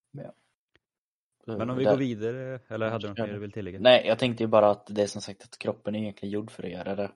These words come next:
Speaker 1: Men vi har också använt kroppen, alltså hjärnan, och fixa maskiner för att egentligen få samma sak. Som till exempel, eh, en stol eller en maskin för att lyfta upp en tung sten. Så...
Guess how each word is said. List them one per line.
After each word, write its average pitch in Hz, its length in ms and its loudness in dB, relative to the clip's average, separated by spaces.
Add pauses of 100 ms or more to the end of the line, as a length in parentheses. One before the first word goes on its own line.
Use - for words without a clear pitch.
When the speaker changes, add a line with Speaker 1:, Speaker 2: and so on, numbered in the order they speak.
(460)
Speaker 1:
Men 101 100 -6
vi 98 140 2
har 98 80 4
också 95 240 -4
använt 95 260 -8
kroppen, 101 480 -4
alltså 92 180 -10
hjärnan, 95 480 -6
och 98 160 -12 (300)
fixa 104 240 -6
maskiner 101 540 -4
för - 180 -18
att 104 100 -8
egentligen 92 340 -12
få - 100 -20
samma 98 320 -12 (180)
sak. - 360 -16 (420)
Som 107 220 -14
till - 120 -18
exempel, 104 340 -12 (220)
eh, - 240 -14 (800)
en 101 160 -10
stol - 440 -10
eller - 340 -16
en 101 120 -8
maskin 98 420 -10
för - 120 -16
att 95 60 -12
lyfta - 280 -14
upp - 140 -20
en 113 80 -20
tung - 220 -16
sten. - 320 -20
Så... - 220 -18